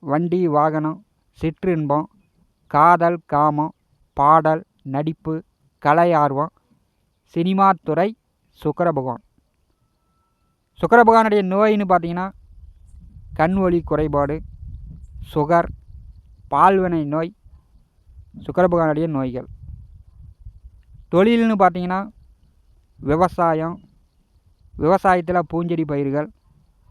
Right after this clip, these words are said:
வியாபாரம், ஆடை ஆபரணம்,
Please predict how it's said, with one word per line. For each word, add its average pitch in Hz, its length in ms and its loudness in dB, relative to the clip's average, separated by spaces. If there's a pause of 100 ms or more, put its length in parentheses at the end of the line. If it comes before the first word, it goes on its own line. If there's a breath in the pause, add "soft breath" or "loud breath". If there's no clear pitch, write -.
(400)
வியாபாரம், 156 680 2 (960)
ஆடை 175 240 2 (280)
ஆபரணம், 139 420 0